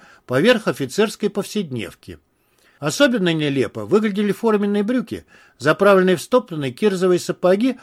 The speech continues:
с укороченными голенищами. Военный что-то укладывал в открытый сейчас ящик, свистел под нос привязчивый популярный мотивчик. Подойдя ближе, я увидел три маленькие звездочки полевого окраса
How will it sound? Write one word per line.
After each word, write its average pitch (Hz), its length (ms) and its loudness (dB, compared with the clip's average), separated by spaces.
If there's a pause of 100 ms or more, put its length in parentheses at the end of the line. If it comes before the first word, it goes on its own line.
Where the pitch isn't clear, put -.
(140)
с - 100 -14
укороченными 185 640 2
голенищами. 165 880 -2 (540)
Военный 214 460 4
что-то 233 340 -2
укладывал 185 520 2
в 151 60 0
открытый 190 460 -2
сейчас 123 420 -6
ящик, 113 540 -8 (440)
свистел 202 480 0
под 196 240 2
нос 254 300 -2 (240)
привязчивый 180 600 2
популярный 196 540 0
мотивчик. 190 720 -6 (420)
Подойдя 190 440 4
ближе, 185 400 2
я 175 160 6
увидел 214 320 2
три 165 160 -2
маленькие 170 480 0
звездочки 139 600 -2
полевого 165 560 0
окраса 175 540 -2